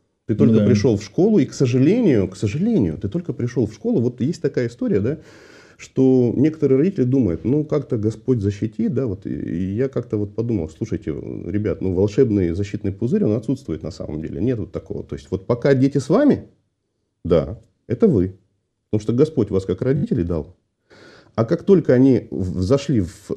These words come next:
Speaker 1: сообщество других детей, детский сад или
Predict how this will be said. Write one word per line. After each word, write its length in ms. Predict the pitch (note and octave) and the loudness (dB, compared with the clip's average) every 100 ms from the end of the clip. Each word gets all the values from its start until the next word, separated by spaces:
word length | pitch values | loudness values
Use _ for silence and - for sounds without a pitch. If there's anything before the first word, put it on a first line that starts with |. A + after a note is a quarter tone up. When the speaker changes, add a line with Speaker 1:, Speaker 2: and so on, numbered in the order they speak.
| - | -10
Speaker 1:
сообщество 720 | - A#2+ C3+ A2+ G2 - F2 | 0 4 4 2 -6 -4 -2
других 380 | G2+ C3+ B3+ G#3+ | 0 2 4 4
детей, 380 | E3+ F#2+ C#2+ - _ _ _ _ _ _ _ _ _ _ - | 2 -2 -6 -10 _ _ _ _ _ _ _ _ _ _ -8
детский 360 | G2 A2+ - - | -2 0 -2 -4
сад 320 | C3 F#2 - | -2 -4 -4
или 480 | G2 F#2+ E2+ D#2 D#2 | -2 0 2 0 -4